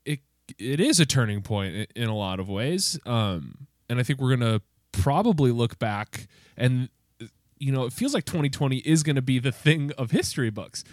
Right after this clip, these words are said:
When I think about what Harper is going to think about as she grows up, it's like twenty twenty is gonna be the year of the pandemic where you were locked up inside for months. Uh, and then the, the riots of twenty twenty, the George Floyd riots are gonna,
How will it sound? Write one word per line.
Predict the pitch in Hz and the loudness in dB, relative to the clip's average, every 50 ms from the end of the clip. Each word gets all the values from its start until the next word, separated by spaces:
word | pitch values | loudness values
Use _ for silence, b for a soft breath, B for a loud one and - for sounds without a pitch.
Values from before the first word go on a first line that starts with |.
| B B B | B B B
When | B 135 156 | B -2 -2
I | 202 | -2
think | - 277 226 214 | -2 -2 -2 0
about | 196 175 147 131 | 0 0 0 0
what | 120 113 | -2 -4
Harper | - 160 170 190 185 208 202 196 190 - b b b b b b | -2 -2 -2 0 0 0 0 0 0 -2 b b b b b b
is | b 131 127 | b -2 -2
going | 135 165 156 151 147 | 0 0 0 -2 -2
to | - - 143 131 | -2 0 -2 0
think | - - 185 170 160 | 0 -2 -2 -2 0
about | 160 165 165 - | 0 0 0 0
as | 135 - | -2 -4
she | - 127 | -4 -2
grows | 120 131 151 165 165 - | 0 2 4 4 4 4
up, | 175 151 139 | 2 0 0
it's | - - | 0 -2
like | 139 120 113 - | -2 -2 -2 -2
twenty | - 202 226 247 208 | 0 0 0 0 0
twenty | - - 220 208 190 | -2 -2 0 2 2
is | 165 151 | 2 2
gonna | 151 165 156 | 2 0 2
be | 147 147 143 | 2 0 0
the | 143 143 | 2 2
year | 143 143 135 | 2 2 2
of | 127 123 117 113 - b b b b b b | 2 2 0 0 -4 b b b b b b
the | b 120 | b -4
pandemic | - 151 180 202 208 185 196 185 185 196 180 - | 0 2 2 2 4 4 4 4 4 2 2 2
where | 175 151 | 2 2
you | 135 135 | 4 4
were | 131 | 4
locked | 131 139 147 160 - | 4 2 2 0 -2
up | 180 - | -4 -4
inside | 175 156 - 156 139 135 135 | -4 -2 -2 -2 -2 -2 -4
for | - | -4
months. | 110 104 101 98 95 95 113 - - - - - B B B B B B B | -6 -4 -2 -4 -4 -4 -4 0 0 0 0 0 B B B B B B B
Uh, | 113 117 113 110 110 107 104 98 87 71 - - _ | 0 2 2 2 2 0 -2 -2 -4 -8 -10 -14 _
and | - 131 131 131 | -6 -4 -2 0
then | 135 131 127 123 120 117 - - | 0 2 2 0 -2 -4 -6 -8
the, | 117 117 131 120 | -4 -2 -2 -2
the | 113 110 120 113 | -2 0 0 0
riots | 107 113 123 139 156 165 170 170 - - | 2 2 2 2 4 4 2 2 2 2
of | 143 - | 0 0
twenty | - - 151 139 135 127 | 0 -4 -2 -2 -2 -2
twenty, | - - 127 120 117 117 117 113 | -4 -2 -2 0 0 0 0 -2
the | 110 110 | -2 -2
George | 104 - 143 147 156 - | 0 2 2 2 2 0
Floyd | - 151 139 131 113 | -2 -2 -2 0 0
riots | 120 117 120 120 117 - - | 0 0 0 0 0 -2 -4
are | 110 | -4
gonna, | 104 135 131 131 123 113 107 | -2 -2 0 0 0 0 0